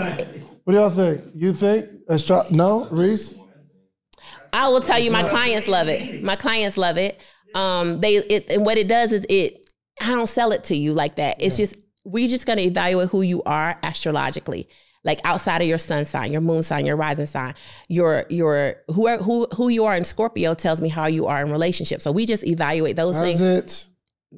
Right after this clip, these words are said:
Speaker 2: It does. Who, oh, who you are in Venus. Who you are in Venus tells me who you are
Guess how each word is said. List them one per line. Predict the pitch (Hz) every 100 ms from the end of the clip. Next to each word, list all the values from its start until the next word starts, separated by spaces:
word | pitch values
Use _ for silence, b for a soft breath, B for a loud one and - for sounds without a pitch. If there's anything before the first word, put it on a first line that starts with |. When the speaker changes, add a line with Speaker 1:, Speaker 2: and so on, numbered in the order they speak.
| 233 359 330
Speaker 2:
It | 175 175
does. | - 320 311 - _ _ _ _ _ - 196 - _ _ _ _ _ _ -
Who, | 226
oh, | 233 240
who | 269
you | 240
are | 208
in | 185
Venus. | 185 196 135 -
Who | 220
you | 240
are | 220
in | 196
Venus | 185 202 185
tells | - 170 165
me | 165
who | 185
you | 170 160
are | 147